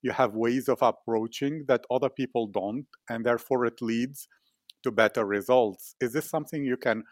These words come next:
relate with? And I will ask some questions afterward.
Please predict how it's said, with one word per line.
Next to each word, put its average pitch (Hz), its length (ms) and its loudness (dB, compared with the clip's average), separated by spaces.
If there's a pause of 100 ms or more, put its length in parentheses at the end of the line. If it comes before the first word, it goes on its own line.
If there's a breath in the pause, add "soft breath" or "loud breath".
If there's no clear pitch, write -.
(340 soft breath)
relate 120 520 0
with? 175 360 4 (120)
And 135 200 0
I 131 40 8
will 127 220 2
ask 123 320 0
some 104 220 -6
questions 101 500 -6
afterward. 98 440 -6